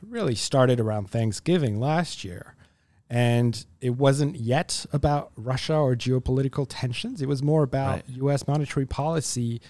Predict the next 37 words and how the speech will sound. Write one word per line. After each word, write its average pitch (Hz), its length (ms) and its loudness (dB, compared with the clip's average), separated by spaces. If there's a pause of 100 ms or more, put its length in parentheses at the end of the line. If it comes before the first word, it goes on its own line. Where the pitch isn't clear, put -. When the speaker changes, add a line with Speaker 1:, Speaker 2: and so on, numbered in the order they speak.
(220)
Speaker 1:
and 113 360 2
the 110 80 0
Fed 123 320 0
tapering 113 600 -2
and 101 120 -6
all 180 160 4
of 107 140 0
that. 87 300 -12 (300)
Speaker 2:
Right. 127 240 4
Speaker 1:
Uh, 127 160 8
so, 143 460 8 (260)
s-, - 240 -10
you 240 140 -2
know, 104 120 -2
things 415 380 -2
were 160 160 4
already 160 560 4 (600)
tough - 580 -6
Speaker 2:
We, 135 120 0
Speaker 1:
in, 127 100 0
Speaker 2:
we 151 100 2
Speaker 1:
in 175 80 -2
Speaker 2:
got, 180 160 4
Speaker 1:
markets - 480 -6
Speaker 2:
we 247 100 0
got, 170 200 2
Speaker 1:
coming 113 100 -2
in. 147 240 -4
Speaker 2:
we 139 100 2
got 175 260 0
double-fisted 175 840 6
like 123 300 6
a 151 80 0
turkey 120 840 0 (380)
on 123 400 4
Thanksgiving 131 640 2
morning 123 500 6